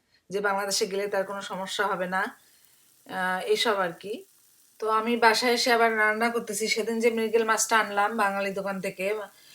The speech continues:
তো সেই মাছটা রান্না করতেছি, আপনাদের ভাই দুপুরবেলা এসে খাবে, তো ওই জন্য আমি তাড়াহুড়া করে রান্না করতেছি।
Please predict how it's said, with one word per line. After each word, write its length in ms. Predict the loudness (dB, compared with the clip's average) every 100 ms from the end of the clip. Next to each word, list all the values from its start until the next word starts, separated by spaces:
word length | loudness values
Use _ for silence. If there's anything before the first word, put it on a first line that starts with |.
| -14 -4
তো 120 | 0
সেই 160 | 0
মাছটা 300 | 0 0 2
রান্না 260 | 2 2 0
করতেছি, 600 | -2 -6 -6 -4 -4 -4 -6 -20 -20 -8
আপনাদের 300 | -4 -2 0
ভাই 320 | 2 0 -2
দুপুরবেলা 380 | -6 -4 0 2
এসে 180 | 2 0
খাবে, 380 | 0 0 0 -2
তো 460 | 0 2 4 4
ওই 120 | 4
জন্য 220 | 0 -4 -6
আমি 240 | -6 -6
তাড়াহুড়া 440 | -2 2 2 0
করে 140 | -2 -2
রান্না 280 | -2 -2 -6
করতেছি। 680 | -8 -10 -12 -8 -8 -8